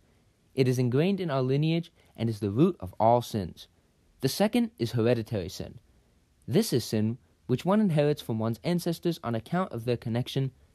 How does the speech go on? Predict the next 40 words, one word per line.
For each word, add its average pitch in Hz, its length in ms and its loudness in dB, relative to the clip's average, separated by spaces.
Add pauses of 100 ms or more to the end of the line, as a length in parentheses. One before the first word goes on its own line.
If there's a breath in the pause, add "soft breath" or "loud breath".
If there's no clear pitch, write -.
(100)
through 120 140 2
lineage. 110 500 0 (420 soft breath)
It 139 140 6
is 139 140 4
written 208 200 4
in 202 120 4
the 127 100 2
Ten 143 220 2
Commandments 117 580 0 (320 soft breath)
that 107 120 -6
the 120 80 2
sins 165 320 0
of 156 120 -4
parents 175 400 -2 (180)
will 120 220 4
be 156 160 2
visited 147 440 0
upon 98 440 -4 (160)
their 101 160 -2
descendants. 110 640 -2 (600)
The 143 100 6
third 247 460 4
is 143 160 2
collective 123 560 0
sin. - 320 -6 (480)
This 180 280 4
is 226 100 -2
sin 156 260 2
for 139 140 0
which 117 220 2
a 113 60 -4
person 156 380 0
is 117 140 -4
responsible 180 560 0
as 123 120 -2
a 135 60 2
member 214 280 2
of 143 160 2
a 104 60 0
group. 107 380 0